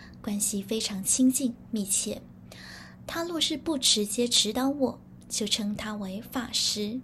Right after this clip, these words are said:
这如同学校里面的老师很多，但他没有上过我的课，没有指导过我。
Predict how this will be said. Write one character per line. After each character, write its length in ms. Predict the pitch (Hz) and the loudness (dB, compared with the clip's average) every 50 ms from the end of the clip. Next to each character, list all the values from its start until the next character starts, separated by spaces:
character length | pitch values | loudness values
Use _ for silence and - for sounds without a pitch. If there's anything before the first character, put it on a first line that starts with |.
| - - - - - - - - - - - | -10 -14 -18 -16 -16 -16 -18 -18 -18 -14 -6
这 220 | - - 349 349 330 | -2 0 2 2 2
如 180 | 311 285 294 | 2 0 0
同 340 | 294 294 302 269 269 277 277 | 0 2 4 6 6 6 4
学 220 | 277 - - 233 | 2 -2 -2 -2
校 220 | 220 - 262 247 233 | -2 0 -2 -2 0
里 140 | 214 202 190 | 0 0 0
面 220 | 196 214 214 202 | 0 0 0 -2
的 80 | 190 202 | -2 -2
老 160 | 202 190 190 | -4 -4 -2
师 200 | 190 - - 226 | -2 -2 -2 -4
很 220 | - - - 190 - - - | -6 -6 -8 -8 -8 -6 -2
多， 280 | - 254 277 302 - - - - - - - - - | 0 0 0 0 -2 -8 -16 -18 -18 -18 -18 -8 -2
但 140 | - 240 220 | -2 0 0
他 200 | 208 226 226 214 | 0 -2 -4 -2
没 160 | 208 220 254 | 0 2 2
有 120 | 294 269 | 2 2
上 320 | 247 - 269 233 214 202 214 - | 0 0 0 0 -2 -4 -8 -8
过 260 | - - 214 202 190 190 - | -6 -6 -4 -4 -4 -4 -6
我 80 | - | -6
的 120 | - - - | -8 -8 -10
课， 360 | - - - 294 269 - - - - - - - - | -8 -4 -2 -2 -2 -2 -6 -14 -18 -18 -14 -4 0
没 80 | 233 | 2
有 100 | 240 233 | 2 2
指 240 | 226 - - - 196 | 2 2 0 0 0
导 140 | 240 254 220 | -2 -2 -2
过 160 | 202 - 208 | -2 -2 -4
我。 280 | 190 190 185 - - | -2 -2 -4 -6 -6